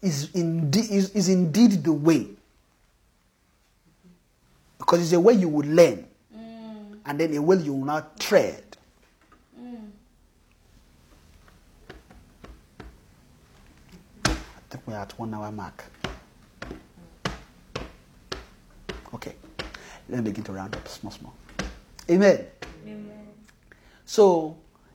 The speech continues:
Speaker 1: it is still being, that part of being holy. A holy man is not, "Because I'm a child of God, I'm the righteousness of God, so I'm holy."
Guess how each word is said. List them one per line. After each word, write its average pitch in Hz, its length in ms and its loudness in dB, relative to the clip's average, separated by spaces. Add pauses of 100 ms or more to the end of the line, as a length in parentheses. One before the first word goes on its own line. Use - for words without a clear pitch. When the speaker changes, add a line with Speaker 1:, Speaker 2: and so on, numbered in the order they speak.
(140)
Speaker 1:
it 175 140 -8
is 165 100 -2
still 247 480 0 (220)
being, 320 440 4
that 285 320 0
part 220 240 -2
of 143 240 -4
being 220 320 0
holy. 131 760 -8 (1120)
A 208 140 4
holy 285 340 6
man 196 340 4 (1300)
is 156 200 -4
not, 185 540 2 (580)
"Because 160 220 -6
I'm 151 120 -4
a 135 40 -6
child 165 200 -6
of 131 140 -8
God, 135 200 -4
I'm 131 120 -8
the 131 80 -8
righteousness 156 280 -4
of 131 60 -8
God, 139 120 -4
so - 120 -4
I'm 123 140 -2
holy." 120 260 -4